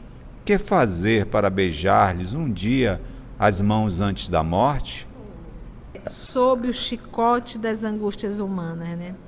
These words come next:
Speaker 2: Essas perguntas dolorosas encontravam tão somente o silêncio da jovem, que chorava comovida. Breve, porém, como tomada de súbita resolução,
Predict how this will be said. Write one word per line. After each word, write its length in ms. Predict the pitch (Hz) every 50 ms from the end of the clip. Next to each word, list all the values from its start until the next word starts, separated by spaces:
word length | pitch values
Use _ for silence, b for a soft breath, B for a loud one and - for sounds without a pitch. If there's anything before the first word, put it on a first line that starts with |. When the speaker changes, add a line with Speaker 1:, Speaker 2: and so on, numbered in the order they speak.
| - - B B B B B B B B B
Speaker 2:
Essas 280 | 170 180 - 214 -
perguntas 600 | - 247 226 240 233 220 226 233 233 220 208 214
dolorosas 840 | 208 214 208 208 202 202 196 202 202 214 214 220 214 220 214 202 214
encontravam 640 | 208 208 - 214 202 196 196 - 208 202 196 208 196
tão 180 | - 254 277
somente 640 | 269 - - 247 214 208 196 202 208 214 214 220 -
o 40 | 220
silêncio 640 | - - - 220 208 208 202 208 220 220 - - 214
da 180 | 208 202 208 202
jovem, 540 | 208 196 190 180 175 175 175 180 175 180 - - - - - -
que 80 | -
chorava 560 | 214 - - 262 240 233 233 233 240 226 208 190
comovida. 720 | - - 190 185 175 175 180 180 165 147 156 160 156 156 - - - - B B B B B B B B B B B -
Breve, 640 | 180 196 226 247 254 254 254 247 247 240 240 240
porém, 760 | 226 - - 226 220 220 220 226 226 233 226 226 226 233 240 - - - - - - -
como 240 | - 233 240 247
tomada 480 | 240 240 254 240 240 254 254 254 247 240
de 140 | 240 240 226
súbita 800 | - - - - - - 330 349 359 277 285 285 - - 277 254
resolução, 1160 | 247 269 262 247 233 240 233 240 233 226 - - - - 220 214 214 214 214 214 214 220 214